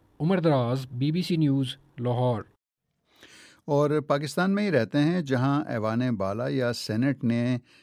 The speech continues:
Speaker 2: بھی انتخابی اصلاحات کے مسودہ قانون یا بل کی منظوری دے دی ہے۔ البتہ اس میں ایک ایسی ترمیم شامل کی گئی ہے جس کی روح سے سابق وزیر اعظم میاں نواز شریف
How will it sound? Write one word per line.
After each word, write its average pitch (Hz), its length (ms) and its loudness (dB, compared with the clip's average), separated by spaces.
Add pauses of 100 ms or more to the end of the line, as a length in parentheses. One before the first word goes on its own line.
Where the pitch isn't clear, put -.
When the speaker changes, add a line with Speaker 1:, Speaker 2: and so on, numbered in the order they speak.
(100)
Speaker 2:
بھی 147 260 2
انتخابی 123 540 0
اصلاحات 117 440 -2
کے 139 120 0
مسودہ 113 720 -4
قانون 113 440 -2
یا 123 160 0
بل 107 240 -6
کی 127 160 -6
منظوری 113 500 -2
دے 98 180 -6
دی 135 220 -2
ہے۔ 151 140 0 (320)
البتہ 135 420 0 (100)
اس - 220 -6
میں 143 200 2
ایک 139 220 -6
ایسی 127 340 -2
ترمیم 120 360 0
شامل 113 380 -4
کی 123 220 -2
گئی 131 200 0
ہے 135 180 -2
جس 117 300 -10
کی 120 200 -2
روح 113 180 -4 (100)
سے 123 200 0 (300)
سابق 117 460 -4
وزیر 107 280 -4
اعظم 107 300 -2
میاں 107 260 -2
نواز 101 300 -4
شریف 110 400 -4